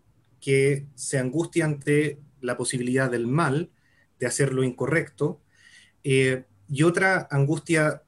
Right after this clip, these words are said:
fuerte o demoníaca que se angustia frente al bien, no querer hacer el bien. Y, y aquí en, en, en el tratado,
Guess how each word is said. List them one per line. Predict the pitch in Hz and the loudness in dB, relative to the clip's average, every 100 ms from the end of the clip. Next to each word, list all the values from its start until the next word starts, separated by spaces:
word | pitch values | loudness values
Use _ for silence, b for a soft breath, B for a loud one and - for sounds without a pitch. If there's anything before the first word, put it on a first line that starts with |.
| - | -18
fuerte | - 185 196 - 151 | -2 2 2 4 4
o | 139 | 4
demoníaca | 127 127 165 196 151 165 202 - | 2 2 2 2 2 0 -2 -8
que | - 151 | -6 -4
se | 151 | 0
angustia | 143 143 165 - 170 | 2 2 0 -2 -2
frente | 143 170 165 165 147 160 | 0 0 2 0 0 2
al | 127 120 | 0 0
bien, | 180 117 87 - b b b b - | 2 0 -2 -14 b b b b -6
no | 123 143 156 | 2 4 4
querer | 151 151 160 147 - - | 4 4 4 0 -10 -10
hacer | 123 - 156 | -4 2 2
el | 123 104 | 2 -2
bien. | - - _ _ B B B B - | -14 -20 _ _ B B B B -2
Y, | 151 151 160 156 - _ | 4 4 4 2 -6 _
y | 165 151 | 0 0
aquí | 147 202 220 | 0 0 0
en, | 180 175 - | 0 -2 -2
en, | 156 151 143 | -4 -2 -2
en | 143 | 0
el | 143 | 0
tratado, | 143 143 156 170 165 160 156 143 | 2 2 2 0 0 -4 -6 -10